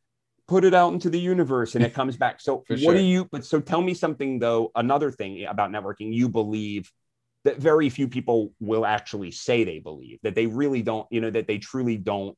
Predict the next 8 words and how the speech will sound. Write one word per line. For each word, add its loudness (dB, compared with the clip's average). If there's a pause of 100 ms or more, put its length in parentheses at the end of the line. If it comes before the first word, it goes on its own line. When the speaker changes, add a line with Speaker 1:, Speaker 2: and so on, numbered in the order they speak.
(120)
Speaker 1:
believe. -8 (1700)
Speaker 2:
Gosh, 0
first 2
thing 4
that 2
comes 2
to -2
mind, 0